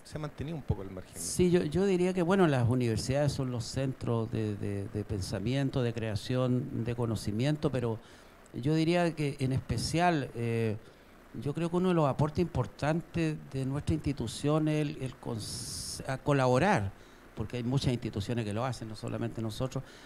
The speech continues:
Speaker 2: con el concepto de lo que es la ciudad minera. Yo creo que la ciudad minera, que, que todos nosotros sabemos y tenemos la sensibilidad, que tiene que continuar sobreviviendo cuando se acaben lo-, los minerales. Entonces, bueno, eh, que, que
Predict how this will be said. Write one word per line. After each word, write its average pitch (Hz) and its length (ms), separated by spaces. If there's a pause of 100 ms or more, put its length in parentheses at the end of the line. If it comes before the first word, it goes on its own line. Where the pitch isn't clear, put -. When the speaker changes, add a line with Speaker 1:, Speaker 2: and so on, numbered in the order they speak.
(120)
Speaker 2:
con 139 120
el 135 120
concepto - 400
de 156 80
lo 139 100
que 151 60
es 151 60
la 147 100
ciudad 135 260
minera. 120 640
Yo 127 140
creo 139 160
que 135 160 (320)
la 127 100
ciudad 160 300
minera, 160 720
que, 135 140 (180)
que 117 140
todos 156 240
nosotros 165 420
sabemos 147 420
y 147 40
tenemos 143 340
la 139 100
sensibilidad, 123 880 (340)
que 135 100
tiene 160 240
que 156 120
continuar 135 520
sobreviviendo 151 840
cuando 127 300
se 120 120
acaben 139 380
lo-, 117 320
los 113 140
minerales. 107 720 (500)
Entonces, 156 420
bueno, 160 400
eh, 127 300
que, - 120
que - 180